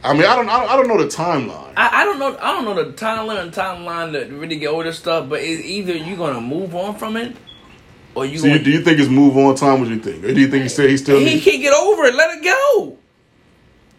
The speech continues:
Speaker 1: I think Gail should give him some more time to just do whatever he gotta think, whatever he gotta think.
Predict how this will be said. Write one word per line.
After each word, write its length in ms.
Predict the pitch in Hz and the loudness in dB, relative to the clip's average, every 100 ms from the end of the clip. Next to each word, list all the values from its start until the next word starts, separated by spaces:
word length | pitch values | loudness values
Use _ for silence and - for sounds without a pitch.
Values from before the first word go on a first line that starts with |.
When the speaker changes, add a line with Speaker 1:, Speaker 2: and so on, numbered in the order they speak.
| _ _ _ _ _ - _ - | _ _ _ _ _ -20 _ -6
Speaker 1:
I 60 | 190 | 0
think 220 | 214 147 | 2 4
Gail 180 | 156 139 | 4 4
should 160 | 127 | -2
give 100 | 127 | -4
him 60 | 113 | -6
some 160 | 117 113 | -8 -10
more 140 | 107 | -10
time 280 | 104 113 95 | -10 -10 -10
to 60 | 120 | -12
just 380 | 101 - - _ _ _ _ _ - | -14 -14 -18 _ _ _ _ _ -4
do 120 | 131 | 0
whatever 240 | 127 110 | 0 -2
he 120 | 117 | -6
gotta 280 | 113 104 87 | -6 -8 -8
think, 220 | - 143 | -4 -2
whatever 260 | 131 131 120 | -2 -2 -4
he 100 | 120 | -6
gotta 200 | 113 85 | -6 -8
think. 280 | - 101 | -12 -14